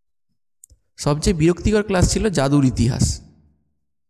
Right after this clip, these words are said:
এটাই একমাত্র ক্লাস যা নিতেন এক ভূত শিক্ষক। বৃদ্ধ প্রফেসর বিন্স শিক্ষকদের স্টাফরুমের ফায়ারপ্লেসের সামনে অনেক সময় ঘুমিয়ে পড়তেন,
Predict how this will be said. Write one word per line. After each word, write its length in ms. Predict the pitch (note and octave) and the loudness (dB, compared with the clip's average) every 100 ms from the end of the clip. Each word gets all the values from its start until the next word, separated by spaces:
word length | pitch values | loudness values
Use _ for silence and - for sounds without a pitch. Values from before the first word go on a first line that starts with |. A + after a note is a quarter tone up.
| _ _ | _ _
এটাই 320 | F3+ F3 G#3 | -6 0 2
একমাত্র 420 | G#3 G#3+ G#3 - G#3+ | 2 2 0 0 -2
ক্লাস 500 | D#3 B2+ C3+ - - - C3+ | 0 0 0 0 -4 -14 -4
যা 200 | D3 D3 | -2 0
নিতেন 380 | C#3+ E3 F#3 C#4 - - _ | 0 0 -2 -4 -16 -20 _
এক 180 | D3+ C3+ | -4 -2
ভূত 320 | G#2+ C3+ D3+ | 2 4 4
শিক্ষক। 580 | - D#3+ - C#3 - - - _ _ _ _ _ _ _ _ _ _ _ _ D#3+ - | 4 0 0 -8 -8 -14 -20 _ _ _ _ _ _ _ _ _ _ _ _ -20 -6
বৃদ্ধ 320 | D3 D#3 F3+ | -2 2 2
প্রফেসর 520 | F#3 E3+ F3+ F3+ D3+ F3 - - - - | 2 2 0 0 0 -2 -8 -20 -20 -12
বিন্স 680 | C#3 C#3+ D#3+ D3+ D3+ - - - - - | -6 0 2 2 0 0 0 -4 -20 -4
শিক্ষকদের 560 | - C#3+ - D3+ E3+ F#3 | -2 0 -2 -2 0 -2
স্টাফরুমের 960 | - C#3 C#3 D3+ D#3 E3 E3+ - - _ _ _ | 0 -2 0 0 0 0 -2 -8 -20 _ _ _
ফায়ারপ্লেসের 720 | - D3 E3+ G3 G3+ F#3+ G3 | -4 -2 0 0 0 2 4
সামনে 400 | - F3+ D#3 C3+ | 4 2 0 -6
অনেক 300 | - E3+ F3+ | -6 -6 -2
সময় 220 | F#3+ G3 | -2 -2
ঘুমিয়ে 340 | D3 C#3 C#3 D3 | 0 2 2 2
পড়তেন, 380 | D#3 D3+ G#3+ | 0 -2 -4